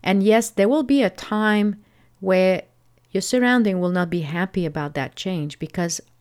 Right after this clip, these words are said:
uh, we tend to live on status quo and believing that everything is perfect the way it is. So as you change, it will change your surrounding. There's one thing I know for sure is that there's only one person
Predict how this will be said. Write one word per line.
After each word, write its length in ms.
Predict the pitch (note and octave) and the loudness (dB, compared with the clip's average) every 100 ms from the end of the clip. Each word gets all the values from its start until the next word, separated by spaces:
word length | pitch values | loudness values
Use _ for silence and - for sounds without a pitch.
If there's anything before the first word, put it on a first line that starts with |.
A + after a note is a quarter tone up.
| - | -12
uh, 260 | E3+ D#3+ D#3 | -8 -6 -6
we 220 | F3+ F3 - - - | -4 -6 -8 -20 -10
tend 240 | E3+ E3 | -6 -6
to 100 | - | -6
live 280 | E3+ F#3+ G#3 | -4 -4 -6
on 240 | - D#3 D3+ | -8 -8 -8
status 460 | - C#3+ C#3 C3+ | -8 -10 -8 -10
quo 320 | - D#3 E3 F#3 | -6 -4 -2 -2
and 160 | D3+ - - - _ - | -4 -8 -20 -20 _ -8
believing 500 | E3 E3+ F3+ E3+ D#3+ | -4 -2 0 -2 -2
that 180 | D#3 - | -4 -6
everything 480 | E3 D#3+ D#3+ E3+ E3 | -6 -6 -4 -4 -4
is 180 | D#3 - | -4 -8
perfect 640 | _ - F#3+ - E3 - | _ -4 -2 -2 -4 -2
the 100 | E3 | -4
way 220 | E3+ E3+ | 0 0
it 80 | E3 | 0
is. 420 | B3+ F#3+ D#3+ - - _ _ _ _ _ _ _ _ | -2 -2 -6 -14 -20 _ _ _ _ _ _ _ _
So 560 | - G3 F#3 F#3 F3+ - | -2 4 6 6 2 -2
as 300 | - F3 F3 | -2 -2 0
you 100 | F#3+ | -4
change, 800 | F#3 - B3 A#3+ E3 E3 F3 - - | -2 0 2 2 0 -4 -10 -14 -4
it 100 | G3 | -2
will 160 | F#3 E3+ | 0 -2
change 480 | - F#3+ F3 F3 C#3+ | -2 -2 0 -2 -4
your 140 | E3 | -8
surrounding. 720 | - E3 E3 D#3+ D3+ D3 C#3 - _ _ _ _ _ _ _ _ | -6 -6 -4 -4 -6 -8 -12 -20 _ _ _ _ _ _ _ _
There's 320 | F3 E3+ - F3+ | -2 -2 -2 2
one 220 | G3 A#3+ | 2 4
thing 240 | B3 A#3 | 4 2
I 80 | F#3+ | 0
know 160 | F#3 F#3 | 0 -2
for 220 | - D#3+ | -2 -4
sure 280 | - F#3 E3 | -2 -4 -2
is 240 | D#3+ D3+ | -4 -4
that 220 | D#3+ - | -6 -4
there's 240 | D#3+ D#3+ D#3 | -6 -6 -6
only 300 | F3 G3+ A3 | -2 0 0
one 220 | G3+ F#3+ | 0 -2
person 600 | - F3+ - F3 E3+ F3 | -2 -4 -2 -6 -6 -10